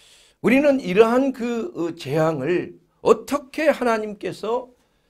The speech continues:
어, 그 재앙을 멈추게 하셨는가? 하나님께서 매를 주시기도 했지만 하나님께서 그 매를 거두시기 위한 방법을 또한 주셨다 이거예요.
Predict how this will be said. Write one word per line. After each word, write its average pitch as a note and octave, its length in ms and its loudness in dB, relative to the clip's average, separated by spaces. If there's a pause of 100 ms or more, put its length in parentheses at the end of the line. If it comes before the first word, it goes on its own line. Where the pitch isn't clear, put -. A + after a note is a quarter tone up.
(500)
어, E2 320 -12 (200)
그 F3+ 160 -2
재앙을 C#3 400 -6
멈추게 A#2+ 420 -8
하셨는가? G2+ 500 -14 (160)
하나님께서 A3 920 -4 (460)
매를 G3+ 420 4
주시기도 A3+ 480 -4
했지만 F3 580 -6 (440)
하나님께서 A3 600 2
그 A#3 100 -4
매를 B3 600 2
거두시기 B3 800 0
위한 G3+ 440 2 (240)
방법을 A#3 840 4
또한 G3+ 460 0 (160)
주셨다 A#2+ 520 -4
이거예요. F#2+ 720 -10